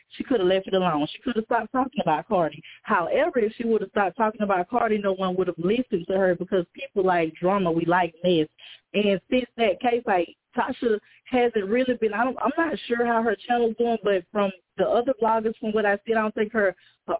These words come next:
regular videos is getting the traction that the, uh, Cardi situation was getting, because that's what people like. They, we like mess, we like drama. Sometimes, you know, it, it makes the day go by, but it,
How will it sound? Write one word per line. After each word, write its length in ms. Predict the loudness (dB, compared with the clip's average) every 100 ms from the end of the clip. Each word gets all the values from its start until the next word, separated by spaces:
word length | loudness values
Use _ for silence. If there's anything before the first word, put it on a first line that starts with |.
| -2
regular 340 | 0 0 0
videos 440 | 0 0 0 0 -2
is 80 | -6 -4
getting 220 | -2 -2
the 80 | -4
traction 380 | -2 -2 -2 -2
that 260 | 0 2 0 _ _ -2
the, 240 | 0 2 2
uh, 200 | 2 0 -2
Cardi 280 | -2 -2 -6
situation 460 | -10 -2 0 0 -4 -8
was 100 | -6
getting, 300 | 0 0 0 -6 _ -4
because 200 | 0 2
that's 200 | 0 0
what 180 | -4 -4
people 300 | -6 -2 2
like. 320 | 2 0 0
They, 200 | -2 0
we 140 | 0 2
like 240 | 2 0 0
mess, 180 | 0 0
we 80 | 0
like 280 | 2 0 0
drama. 320 | 0 0 0 -4
Sometimes, 500 | -6 -2 0 0 -4
you 80 | -2
know, 140 | 2 2
it, 200 | 2 -2 -6 -6
it 120 | -2 0
makes 200 | -2 -2
the 80 | 0
day 220 | 0 2
go 200 | 2 2
by, 200 | 2 2 2
but 160 | 0
it, 120 | 0